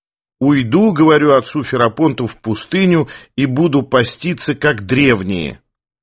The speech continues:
«А чего, — говорит он, — в пустыне поститься? Там и так нечего есть. Вот попробуй поститься в трапезной, где всего полно, тогда и будешь постник».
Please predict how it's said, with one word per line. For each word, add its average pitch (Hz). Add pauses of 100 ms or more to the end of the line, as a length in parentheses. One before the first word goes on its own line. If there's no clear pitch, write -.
(560)
«А 123
чего, — 170
говорит 120
он, — 123
в -
пустыне 143
поститься? 107 (440)
Там 196
и 202
так 170
нечего 123
есть. 98 (420)
Вот 180
попробуй 170
поститься 165
в -
трапезной, 110
где 95
всего 147
полно, 135 (280)
тогда 127
и 196
будешь 139
постник». 110